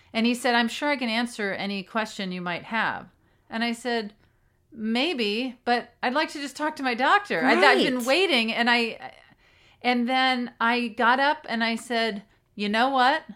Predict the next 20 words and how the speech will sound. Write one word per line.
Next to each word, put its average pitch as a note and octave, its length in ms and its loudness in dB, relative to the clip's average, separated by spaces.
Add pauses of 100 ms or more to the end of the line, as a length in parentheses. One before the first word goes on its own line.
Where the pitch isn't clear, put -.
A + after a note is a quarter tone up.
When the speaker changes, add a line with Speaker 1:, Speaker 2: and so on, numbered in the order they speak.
(280)
Speaker 1:
I G#3 80 0
no A#3 220 2
longer A#3+ 360 4
feel B3 220 0
comfortable. C4+ 800 0 (240)
I'm G#3+ 200 2
not A#3+ 240 4
gonna A#3+ 140 0
be G#3+ 120 -2
put G#3+ 220 -2
under, F#3+ 480 -2 (240)
and A3 120 0
I'll G#3+ 120 4
just G#3+ 240 -6
go G#3+ 100 0
have F#3 400 -2 (320)
the, F#3 480 -4
um, D#3+ 560 -2 (300)
procedure F#3 560 -2
done." C3+ 320 -4